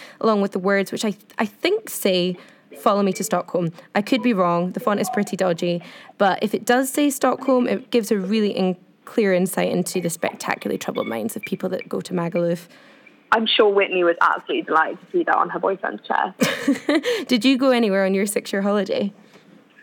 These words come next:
Speaker 2: No, it's, to be honest, it's really not my style at all. Like,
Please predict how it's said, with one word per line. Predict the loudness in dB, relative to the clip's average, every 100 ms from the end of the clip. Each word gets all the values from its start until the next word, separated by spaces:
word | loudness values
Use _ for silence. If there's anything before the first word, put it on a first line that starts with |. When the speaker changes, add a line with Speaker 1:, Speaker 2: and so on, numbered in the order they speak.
| _
Speaker 2:
No, | -2 0 4 4 4
it's, | 0 -2
to | 2
be |
honest, | 2 4
it's | 0
really | 2 2 4 4
not | 2 2
my | 0 2
style | 4 4 2
at | -2 0
all. | 2 2 2
Like, | 2